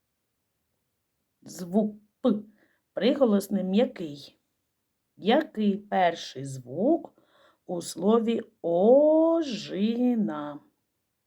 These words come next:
Вірно, звук О голосний. Який перший звук у слові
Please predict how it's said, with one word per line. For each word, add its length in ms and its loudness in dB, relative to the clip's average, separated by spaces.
Вірно, 600 0
звук 500 -6
О 380 2
голосний. 880 -4
Який 760 0
перший 800 -6
звук 640 -6
у 160 -12
слові 760 0